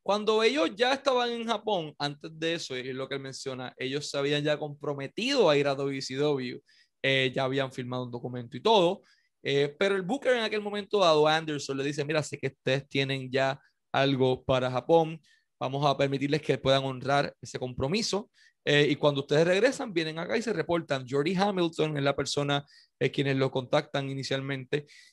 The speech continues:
y pues ya los campeones en pareja de I W F, y ya habían estado en New Japan, en All Japan Pro Wrestling, llegan a W C W, pero llegan al Power Plant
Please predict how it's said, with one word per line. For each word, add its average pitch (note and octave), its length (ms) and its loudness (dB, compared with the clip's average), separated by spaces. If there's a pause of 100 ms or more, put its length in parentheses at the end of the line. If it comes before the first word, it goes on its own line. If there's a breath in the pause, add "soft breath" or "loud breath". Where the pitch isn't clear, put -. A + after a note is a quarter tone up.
(140 loud breath)
y E3+ 320 -2
pues E3+ 240 4
ya F#3+ 240 6
los C4+ 120 6
campeones F#3 400 2
en G#3+ 120 2
pareja G#3 320 6
de F#3 100 4
I F#3 160 6
W F#3+ 380 2
F, F#3 140 0 (300)
y D#3 120 -8
ya E3 160 2
habían F3+ 200 2
estado F#3 220 -2
en F3 60 -8
New F3+ 100 -4
Japan, F3 220 0
en E3 160 -4
All E3+ 120 0
Japan F3 260 -2
Pro F3+ 100 -6
Wrestling, F3+ 460 -8
llegan G3+ 640 4
a F3+ 100 2
W F#3+ 180 2
C A3 140 -6
W, F#3+ 280 2 (200 soft breath)
pero C3+ 140 -6
llegan E3+ 300 0
al F3 140 -2
Power G#3 400 2
Plant - 300 -8